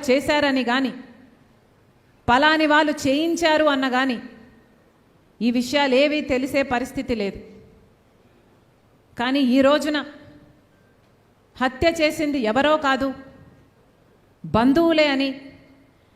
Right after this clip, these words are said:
అన్ని సాక్ష్యాలు వేలెత్తి చూపుతున్నాయి. Google మ్యాప్స్ అయితేనేమి, కాల్ రికార్డ్స్ అయితేనేమి, వాంగ్మూలాలు అయితేనేమి,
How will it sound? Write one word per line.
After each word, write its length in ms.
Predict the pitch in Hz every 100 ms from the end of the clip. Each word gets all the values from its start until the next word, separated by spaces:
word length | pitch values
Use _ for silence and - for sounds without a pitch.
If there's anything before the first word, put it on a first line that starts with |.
| _ -
అన్ని 260 | 254 330
సాక్ష్యాలు 640 | 339 339 330 359 349 311 214 - - - - _ _ _ _ _ _ _ _
వేలెత్తి 500 | 180 254 294 285 294
చూపుతున్నాయి. 640 | 269 269 220 220 202 175 - - - - - - _ _ _ _ _ _ _ _ _ _ _ _ _ _ _
Google 400 | 175 254 294 320
మ్యాప్స్ 360 | 262 262 311 -
అయితేనేమి, 540 | 302 294 277 262 269 269 - - - - _ _ _ _ _ _ _ _ _ _ _
కాల్ 280 | 277 285 277 247
రికార్డ్స్ 420 | 247 302 330 254
అయితేనేమి, 500 | 294 294 269 262 254 254 - - - _ _ - _ _ -
వాంగ్మూలాలు 720 | 214 262 294 302 339 330 320
అయితేనేమి, 520 | 285 277 269 262 247